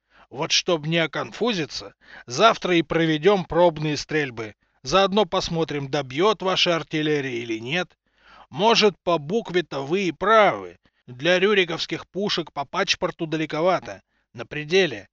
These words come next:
Угла возвышения на станке не хватит. Так давайте выкручиваться. Думайте, что можно сделать, чтобы эти десять кабельтовых добрать. Градусов пять нужно, не меньше, для каждого орудия.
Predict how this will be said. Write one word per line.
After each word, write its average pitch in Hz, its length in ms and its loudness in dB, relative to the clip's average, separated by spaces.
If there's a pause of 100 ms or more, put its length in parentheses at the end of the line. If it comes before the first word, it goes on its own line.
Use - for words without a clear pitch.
(420)
Угла 180 360 4
возвышения 175 680 2
на 135 120 -8
станке 151 440 -6
не 139 120 -8
хватит. 113 520 -10 (240)
Так 117 160 -12
давайте 123 440 0
выкручиваться. 190 880 0 (320)
Думайте, 185 600 2
что 214 220 2
можно 151 320 -2
сделать, 180 360 4
чтобы 165 280 -2
эти 156 140 -6
десять 160 400 0
кабельтовых 156 580 -2
добрать. 143 540 -4 (800)
Градусов 190 880 0
пять 269 280 6
нужно, 196 360 0
не 160 180 0
меньше, 202 480 0
для 139 220 -4
каждого 202 560 2
орудия. 196 560 -4